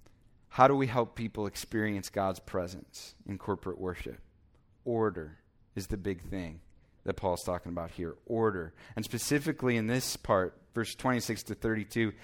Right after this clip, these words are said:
he's talking about order with spiritual gifts. Now, just to give you a little bit of context of what's happening, 'cause a lot of this is like, "I don't even know what he's talking about. I've never seen anything like that in a corporate worship service." What's going on? Well, the Corinthians had a very different worship service than we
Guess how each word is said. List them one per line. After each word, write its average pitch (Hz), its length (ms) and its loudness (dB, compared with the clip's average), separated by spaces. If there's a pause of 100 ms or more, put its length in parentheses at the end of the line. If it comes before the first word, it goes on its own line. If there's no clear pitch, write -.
(160)
he's - 80 -16
talking 131 200 4
about 123 240 6
order 123 360 4
with 107 120 0
spiritual 117 560 0
gifts. 104 600 -2 (560)
Now, 135 320 12 (300)
just 196 200 8
to 208 40 0
give 202 180 6
you 196 120 10
a - 20 10
little 170 160 8
bit 147 120 8
of 110 80 2
context 139 580 6
of 117 60 -8
what's 117 160 4
happening, 135 480 4
'cause 120 100 0
a 110 60 2
lot 135 200 12
of 131 120 6
this 120 200 2
is 101 140 -4
like, 98 280 0 (140)
"I 110 140 6
don't 135 220 6
even 101 240 -4
know 104 100 -2
what 123 160 0
he's 98 160 -4
talking 123 420 0
about. 143 180 6
I've 127 60 4
never 120 220 2
seen 120 220 -2
anything 107 480 0
like 101 280 2
that 139 320 8 (260)
in 110 60 0
a 117 40 2
corporate 113 360 0
worship 135 380 2
service." 156 500 4 (320)
What's 143 180 4
going 147 200 6
on? 120 160 8
Well, 131 100 4
the 143 80 6
Corinthians 190 520 4
had 151 120 4
a 135 40 8
very 143 220 10
different 139 360 4
worship 127 340 4
service 110 400 2
than 113 220 0
we 117 320 0